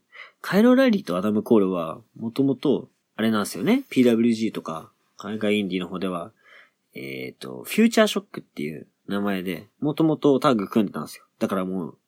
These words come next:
チームワークはもう超抜群。うん。で、まあ、トマソ・チャンパーもピーダブリュージー上がりですね。キースリーも最近までピーダブリュージー上がってましたね。うん。キースリー選手、黒人の、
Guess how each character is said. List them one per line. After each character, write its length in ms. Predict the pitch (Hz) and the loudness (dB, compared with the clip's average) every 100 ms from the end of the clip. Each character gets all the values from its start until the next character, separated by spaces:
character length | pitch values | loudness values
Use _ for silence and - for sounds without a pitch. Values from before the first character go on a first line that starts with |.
| - | -8
チ 200 | - 175 | 0 4
ー 40 | |
ム 80 | 185 | 8
ワ 120 | 196 | 6
ー 40 | 180 | 6
ク 100 | 101 | 0
は 60 | |
も 220 | 92 101 69 | 0 0 -2
う 40 | |
超 200 | - 151 | 4 6
抜 280 | 104 - 95 | 6 2 -4
群。 220 | 80 - - _ _ - | -8 -12 -18 _ _ -12
う 40 | |
ん。 280 | 87 73 - _ _ _ - - - - - - _ _ _ | -12 -12 -18 _ _ _ -20 -20 -20 -20 -20 -20 _ _ _
で、 240 | 196 175 - - - - | 4 4 2 -18 -8 -2
ま 180 | 131 - | -2 -2
あ、 60 | _ | _
ト 100 | - | 0
マ 120 | 117 | 2
ソ・ 100 | 113 | 2
チ 100 | 113 | 0
ャ 60 | 117 | 0
ン 80 | 98 | 0
パ 320 | 85 80 92 _ _ - | -2 -4 -6 _ _ -4
ー 40 | |
も 80 | 135 | -4
ピ 180 | - 117 | 2 4
ー 40 | |
ダ 80 | 107 | 6
ブ 80 | 107 | 4
リ 40 | |
ュ 40 | 101 | 4
ー 20 | |
ジ 60 | |
ー 60 | 104 | 2
上 60 | 87 | 0
が 80 | |
り 80 | 78 | -4
で 60 | - | -4
す 80 | 143 | 0
ね。 220 | 180 170 _ _ | 0 -2 _ _
キ 160 | - 214 | 4 4
ー 20 | |
ス 140 | 208 | 6
リ 80 | 220 | 2
ー 40 | 143 | 2
も 140 | 82 | 0
最 220 | - 120 | 0 0
近 140 | 113 113 | 0 -2
ま 120 | 104 | -2
で 160 | 90 - | -4 -8
ピ 100 | - | -2
ー 40 | 110 | 0
ダ 40 | |
ブ 60 | 107 | 0
リ 60 | |
ュ 20 | |
ー 20 | 92 | -2
ジ 60 | |
ー 20 | |
上 60 | 90 | -6
が 60 | 95 | -8
っ 40 | |
て 80 | 98 | -6
ま 120 | 87 | -8
し 40 | |
た 60 | 95 | -6
ね。 220 | 104 92 _ | -6 -6 _
う 80 | - | -12
ん。 240 | 92 73 _ _ _ - - - _ - | -10 -12 _ _ _ -20 -20 -20 _ -6
キ 180 | - | 0
ー 40 | 135 | 2
ス 100 | 139 | 4
リ 80 | 131 | 4
ー 20 | |
選 140 | 127 | 4
手、 140 | 101 - | 0 -6
黒 260 | - 123 | 0 2
人 240 | 113 117 117 | 2 2 2
の、 280 | 113 80 | 2 -2